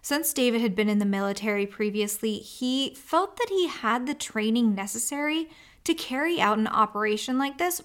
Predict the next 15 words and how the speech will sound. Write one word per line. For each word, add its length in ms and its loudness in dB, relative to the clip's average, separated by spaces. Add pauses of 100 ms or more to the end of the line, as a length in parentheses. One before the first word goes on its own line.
without 600 0
getting 320 -2
caught. 420 -4 (960)
David 400 2
contacted 560 2
a 40 -2
friend 260 -2
of 80 -8
his 340 -4 (120)
who 180 -2
he 400 2
knew 340 4
had 380 -2
guns, 480 -4
and 180 2